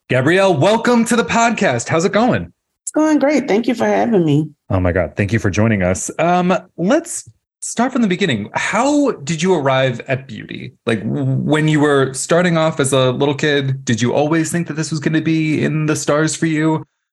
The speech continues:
Speaker 1: Um, we love asking this question, all of our guests.
Speaker 2: Yeah, no, and I, I, I get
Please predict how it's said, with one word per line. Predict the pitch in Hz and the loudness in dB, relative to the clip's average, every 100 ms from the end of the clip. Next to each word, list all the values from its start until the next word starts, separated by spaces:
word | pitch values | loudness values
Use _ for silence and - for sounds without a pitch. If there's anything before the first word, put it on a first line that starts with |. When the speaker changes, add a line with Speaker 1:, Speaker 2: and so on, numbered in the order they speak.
| - | -4
Speaker 1:
Um, | 110 107 - - | -2 -2 -4 -6
we | 127 143 | 0 0
love | 131 139 127 | 2 2 2
asking | 113 - | 0 -2
this | 90 | -4
question, | - - - - _ | -6 -6 -8 -10 _
all | 127 120 | -2 0
of | 95 | -2
our | |
guests. | - - - - - - _ - - | -4 -6 -8 -10 -12 -12 _ -12 0
Speaker 2:
Yeah, | 370 523 508 359 | 2 2 2 2
no, | 330 381 349 | 4 2 2
and | 240 233 240 | 0 0 0
I, | 247 240 233 | 0 0 -2
I, | 240 - 233 | -4 -4 -4
I | 240 | -2
get | 247 | -2